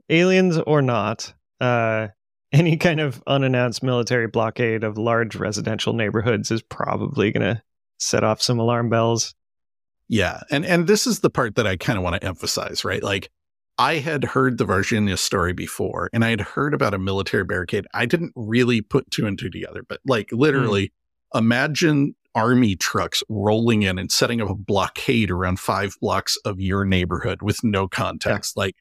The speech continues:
Speaker 2: that seems to be what was happening here. It wasn't like, "Oh, yeah, the army came through doing drills all the time." <laughs> Like, this is
Speaker 1: Mm-hmm.
Speaker 2: extremely unusual.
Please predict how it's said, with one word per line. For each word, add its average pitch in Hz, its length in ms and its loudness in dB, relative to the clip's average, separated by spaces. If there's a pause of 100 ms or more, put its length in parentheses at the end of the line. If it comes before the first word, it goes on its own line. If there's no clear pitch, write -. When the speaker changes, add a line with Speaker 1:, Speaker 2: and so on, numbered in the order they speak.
(640)
Speaker 2:
that 139 280 0 (160)
seems 113 480 0
to 117 120 0
be 92 480 -8
what 110 280 0
was - 160 -2
happening - 440 -6
here. - 240 -8
It 127 120 -6
wasn't 120 380 0
like, 101 220 -2 (360)
"Oh, 220 120 6
yeah, 131 240 2
the 110 100 2
army 123 260 2
came 110 240 -2
through 117 200 2
doing 95 300 2
drills 104 440 2
all 95 140 0
the - 80 -12
time." 104 460 -2
<laughs> - 40 -14
Like, - 220 -2
this 165 400 2
is 170 100 2
Speaker 1:
Mm-hmm. 190 80 2
Speaker 2:
extremely 117 1120 -2
unusual. 90 500 -8